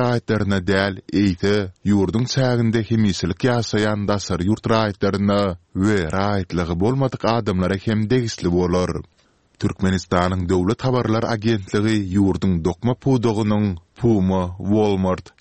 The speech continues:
Lidl ýaly iri halkara brendlerine taýýar paxta dokma önümlerini iýerýändigini öňe sürýär. Ýigirme dördünji iýulda çap bolan makala Türkmen News neşri üns çekýär.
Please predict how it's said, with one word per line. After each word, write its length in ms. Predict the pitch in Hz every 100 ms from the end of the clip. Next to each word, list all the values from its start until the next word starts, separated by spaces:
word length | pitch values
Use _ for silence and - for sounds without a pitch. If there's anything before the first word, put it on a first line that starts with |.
| 95
Lidl 480 | 101 107 95 78 71
ýaly 440 | 85 95 92 87 76
iri 260 | 95 101
halkara 500 | 117 135 - 117 101 104
brendlerine 840 | 113 117 107 104 92 98 101 92 - _
taýýar 500 | - 95 92 98 110
paxta 520 | 110 104 87 - 90
dokma 280 | 87 87 131
önümlerini 640 | 127 143 123 113 101 101 110
iýerýändigini 1000 | 117 110 87 87 92 104 104 107 107 101
öňe 240 | 127 110 -
sürýär. 500 | 90 90 87 87 85 78 _ -
Ýigirme 380 | 95 104 98 95
dördünji 480 | 101 85 90 85 110
iýulda 460 | 135 131 123 113
çap 300 | - 117 -
bolan 200 | 127 123
makala 640 | 117 110 - 110 110 107 107
Türkmen 540 | - - 101 90 90
News 260 | 113 123 110
neşri 480 | 113 - 101 113 -
üns 260 | 123 107 -
çekýär. 680 | - 87 - 92 92 92 78